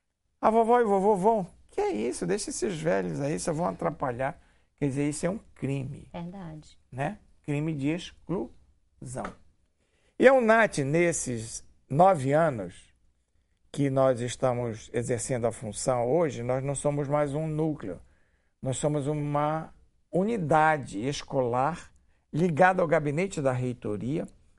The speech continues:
Speaker 1: mas suplementar, né?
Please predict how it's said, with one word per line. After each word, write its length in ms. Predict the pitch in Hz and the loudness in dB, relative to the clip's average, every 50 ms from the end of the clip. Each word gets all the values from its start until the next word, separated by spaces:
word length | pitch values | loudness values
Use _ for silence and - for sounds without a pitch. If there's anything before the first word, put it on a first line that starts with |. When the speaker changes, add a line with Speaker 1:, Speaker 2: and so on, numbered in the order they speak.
| _ _ _ | _ _ _
Speaker 1:
mas 200 | - 123 131 123 | -8 -6 -6 -6
suplementar, 1600 | - - - - - 208 233 226 - - - _ - 170 165 180 185 185 180 185 180 170 160 - - - 98 - - - - - - _ _ _ _ _ _ _ _ _ _ _ - | -8 -10 -10 -6 -4 -4 -4 -4 -6 -10 -16 _ -4 -2 0 0 0 -2 -4 -6 -6 -6 -8 -8 -6 -6 -6 -6 -6 -10 -18 -20 -20 _ _ _ _ _ _ _ _ _ _ _ -10
né? 180 | 131 143 175 | -8 -8 -8